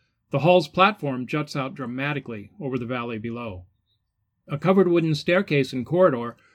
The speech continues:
over six hundred fifty feet long and said to be made up of three hundred and ninety-nine steps,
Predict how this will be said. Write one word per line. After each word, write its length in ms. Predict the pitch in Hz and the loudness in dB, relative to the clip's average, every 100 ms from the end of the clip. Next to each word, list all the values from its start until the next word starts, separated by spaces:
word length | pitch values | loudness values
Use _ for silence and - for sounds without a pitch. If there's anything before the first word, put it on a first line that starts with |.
| _ - | _ 0
over 220 | 160 165 | 2 2
six 300 | - 214 - | 2 -2 2
hundred 260 | 202 160 | 0 0
fifty 260 | - 165 165 | -2 -4 -2
feet 220 | 143 147 | -2 -2
long 280 | 147 156 135 | 0 -2 -2
and 120 | 120 | -4
said 180 | - 151 | -2 -4
to 60 | 143 | -2
be 120 | 139 | -2
made 200 | 135 135 | -2 -2
up 120 | - | -6
of 140 | 113 - | -10 -12
three 300 | 139 156 185 | -4 -2 0
hundred 360 | 147 147 143 | -2 -4 -4
and 120 | 113 | -6
ninety-nine 520 | 120 143 135 113 113 104 | -6 -4 -4 -4 -6 -8
steps, 500 | - 156 113 - | -6 -4 -6 -8